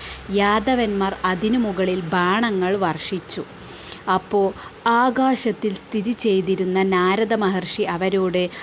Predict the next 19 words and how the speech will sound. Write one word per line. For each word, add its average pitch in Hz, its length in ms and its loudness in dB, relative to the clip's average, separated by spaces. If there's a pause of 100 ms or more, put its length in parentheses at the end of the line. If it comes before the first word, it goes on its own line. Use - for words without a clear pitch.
(180)
"ആരുടെയും 254 720 2
ബാണം 185 420 0 (160)
ഇതേവരെ 196 600 0
സമുദ്രത്തിൻ്റെ 190 880 0 (100)
അക്കരെ 208 440 0
എത്തിയിട്ടില്ലെന്ന്" 185 960 -2
പറഞ്ഞു. 160 340 0 (580)
അത് 202 220 2
കേട്ട 208 300 2 (140)
അനിരുദ്ധൻ 185 600 2
പ്രയോഗിച്ച 180 720 -2
ഒരു 190 200 2
ബാണം 180 420 2
സമുദ്രത്തിൻ്റെ 175 840 0 (100)
അക്കരെയെത്തി. 165 760 -2 (600)
അനന്തരം 190 600 2
എല്ലാ 196 560 2
യാദവന്മാരും 185 960 0
ബാണങ്ങൾ 180 640 2